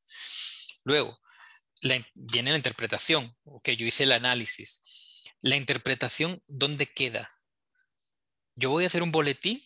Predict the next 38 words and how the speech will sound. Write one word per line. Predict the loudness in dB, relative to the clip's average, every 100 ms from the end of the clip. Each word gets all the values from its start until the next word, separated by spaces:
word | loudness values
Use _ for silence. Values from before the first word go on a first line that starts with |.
| _
eh, | -8 -4 -2 0 0 2 0
en | -2
Word | 2 2 0 _ _ -20
y | -12 -2
voy | 0
a |
hacer | 0 -2
un |
P | 0
D | 4 4
F | 4 -2 -4
y |
se | -4 0
lo |
voy | 2
a | 4
dar | 4
al | 4 4 2 -2
ministro. | 0 0 0 -10 _ _ _ _ _ _ _ _ _ _ _ _ _ -2
¿O | 4 4 4
realmente | 4 2 4 2 2
el |
sistema | 2 0 0 -2
tiene | -2 -4
un | -4
mecanismo | -2 -2 -4 -6 -6
en |
el | -6 0
cual, | 0 0 -10 -6
a | -6
partir | 0 -2 2 0
de | 4
las | 4 4
gráficas | 0 0 -2 -2 -2 -2 -8 _ _ _ _ _
que | -2 2
yo | 4 2 0 -20 -4
he | -2 0
presentado, | 2 2 2 2 2 2 0